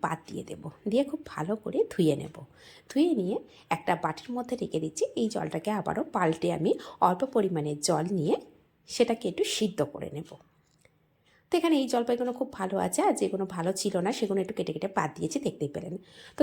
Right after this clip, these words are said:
জলটাকে পরিষ্কার করে আবার পরিষ্কার জল দিয়ে আমি একটু ফুটিয়ে নেব জলপাই। আর জলপাই কিন্তু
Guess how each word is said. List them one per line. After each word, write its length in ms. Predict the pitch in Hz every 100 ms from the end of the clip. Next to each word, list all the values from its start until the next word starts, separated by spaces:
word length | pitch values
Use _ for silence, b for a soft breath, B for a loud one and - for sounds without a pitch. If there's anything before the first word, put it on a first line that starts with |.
| 285
জলটাকে 400 | 277 277 320 262 - B _ _ b b b b _ -
পরিষ্কার 360 | 247 247 - 262 -
করে 120 | 196 302 220
আবার 180 | 185 202 190
পরিষ্কার 360 | 180 - 214 208 -
জল 160 | 180 214
দিয়ে 120 | 233 190
আমি 120 | 160 165
একটু 140 | - 427 -
ফুটিয়ে 360 | 214 208 185 156
নেব 120 | 147 160 156
জলপাই। 400 | 147 147 - 151 B B B
আর 80 | 165
জলপাই 300 | 202 180 285 339
কিন্তু 160 | 277